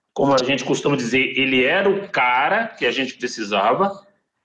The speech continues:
Ele registrou todas essas observações com muita dificuldade,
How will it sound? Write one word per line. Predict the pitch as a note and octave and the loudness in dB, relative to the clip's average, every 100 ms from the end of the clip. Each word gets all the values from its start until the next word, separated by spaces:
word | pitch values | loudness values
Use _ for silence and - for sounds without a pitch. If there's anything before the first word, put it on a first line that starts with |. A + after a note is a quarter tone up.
| _ | _
Ele | - D3 | 0 2
registrou | F#3 G3 F3+ D#3 - F#3+ G3 - | 4 4 2 -2 0 2 2 2
todas | B3 B3+ G#3+ F3 | 2 4 2 2
essas | E3+ D#3+ C3+ | 0 0 -2
observações | D#3 D3 C#3+ B2+ A2 - B2 C3 E3+ - | -2 0 0 2 2 0 0 0 0 -4
com | - A#3 | 0 4
muita | G3 G3 B3 B3+ - D#3+ | 6 6 4 2 2 0
dificuldade, | - - B2 G#2+ G2 A2+ B2+ | -2 -2 -2 0 2 2 2